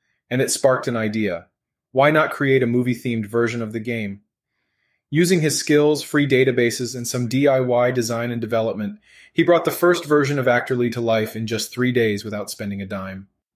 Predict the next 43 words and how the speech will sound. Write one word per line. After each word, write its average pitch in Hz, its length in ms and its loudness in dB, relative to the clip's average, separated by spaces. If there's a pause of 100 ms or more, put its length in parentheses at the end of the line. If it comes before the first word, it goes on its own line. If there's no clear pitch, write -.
(140)
But 143 100 0
how 185 140 4
did 220 100 -2
he 214 80 0
get 196 160 2
his 180 140 0
initial 175 320 0
customers? 180 720 -4 (580)
Well, 143 140 4
it 156 80 0
wasn't 185 280 2
all 170 160 4
smooth 160 340 -2
sailing 160 420 2
at 95 100 -8
first. - 540 -6 (540)
When 147 120 0
he 156 80 2
shared 190 300 2
his 156 120 0
game 151 240 2
on 127 160 0
Reddit, 123 360 2 (380)
the 151 100 0
initial 196 300 0
response 147 500 -2
wasn't 131 320 0
very 123 240 0
encouraging. 120 640 -2 (440)
The 135 80 -4
game 160 260 2
had 156 140 2
its 143 120 -2
share 151 220 0
of 131 120 -2
bugs 143 300 2
and 127 140 -2
wasn't 151 280 2
as 139 140 0
enjoyable 131 500 0
as 113 120 -4
he'd 113 120 -6
hoped. 127 400 -4